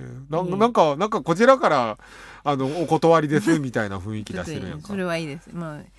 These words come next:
Speaker 2: うちは夫に任せてますんで。
Speaker 1: うん、いや、一緒に取ればいいのに。
Speaker 2: いやいやいや、いいえ、いいですよ。そ-、そんな、そこまで言わなくてもいいです。大丈夫です。
Speaker 1: いやいや、そこまで言ってない。
Speaker 2: <laughs> 言ってないですか？
Speaker 1: 一言しか言ってない。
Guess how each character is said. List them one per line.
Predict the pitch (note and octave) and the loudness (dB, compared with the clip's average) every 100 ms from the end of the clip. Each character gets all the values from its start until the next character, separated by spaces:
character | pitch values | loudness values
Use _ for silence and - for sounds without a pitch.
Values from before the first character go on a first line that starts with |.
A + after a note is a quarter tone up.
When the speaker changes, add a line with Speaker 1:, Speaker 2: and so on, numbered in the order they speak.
| _ _ - | _ _ -14
Speaker 2:
う | F3+ | -10
ち | F3 | -6
は | D#3 | -6
夫 | D#3+ - | -6 -8
に | E3 | -6
任 | D#3 D#3 E3+ | -6 -8 -10
せ | |
て | C#3 | -10
ま | C3+ - | -12 -14
す | B2+ | -16
ん | B2+ | -14
で。 | |
Speaker 1:
う | A2 G2+ G2+ G#2 | -14 -14 -14 -14
ん、 | |
い | |
や、 | G2 | -10
一 | G#2 - | -10 -8
緒 | G#3+ | -8
に | |
取 | G#3+ A#3 | -4 -6
れ | A2 | -6
ば | D#2 | -12
い | |
い | - | -18
の | - - | -20 -12
に。 | F3 | -8
Speaker 2:
い | F#3+ | -4
や | G3 | -6
い | E3 | -6
や | D#3 | -10
い | C#3+ | -12
や、 | C#3 | -8
い | |
い | F#3 F3+ | -4 -4
え、 | D#3+ D#3 D#3+ | -4 -6 -10
い | |
い | |
で | D#3 | -12
す | C3+ | -14
よ。 | - - | -18 -18
そ-、 | C#3+ | -16
そ | D#3 A#3 | -6 -4
ん | C4 | -4
な、 | F3+ | -6
そ | F3+ | -6
こ | G3+ | -6
ま | F3 | -6
で | |
言 | C#3 | -8
わ | C3+ | -12
な | C3+ | -14
く | - | -16
て | - | -18
も | |
い | C3+ | -16
い | |
で | C3+ | -18
す。 | - | -20
大 | - C#3+ | -20 -18
丈 | - | -18
夫 | C#3 | -18
で | |
す。 | C3+ | -6
Speaker 1:
い | C#3 | -2
や | B2+ | -2
い | |
や、 | G2+ G#2 | -4 -8
そ | - | -6
こ | G3 | -4
ま | D3 | -2
で | G#2+ | 2
言 | C#4 | 2
っ | |
て | - | 2
な | - | 0
い。 | G#3+ | 0
Speaker 2:
<laughs> | |
言 | F3+ | -2
っ | |
て | C#4+ | -4
な | D3 | -6
い | C3 | -10
で | |
す | - | -14
か？ | - | -6
Speaker 1:
一 | G#3+ | -4
言 | G3+ G2+ | -4 -8
し | - | -10
か | F#2 | -12
言 | F#2 | -12
っ | |
て | |
な | |
い。 | F2+ | -14